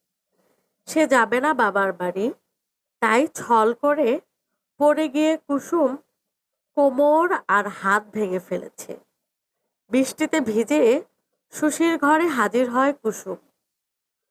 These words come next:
বলে, "কষ্ট করে এলাম।" শশী বলে,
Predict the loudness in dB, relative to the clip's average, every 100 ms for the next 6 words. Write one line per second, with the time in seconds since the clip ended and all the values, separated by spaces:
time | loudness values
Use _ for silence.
0 | _ _ _ 0 2 4 2 2 0 -6
1 | _ _ _ _ -4 -4 -10 -12 -4 0
2 | 2 2 0 -4 -10 -16 _ _ _ _
3 | _ _ _ _ _ -6 -4 -2 0 2
4 | 2 0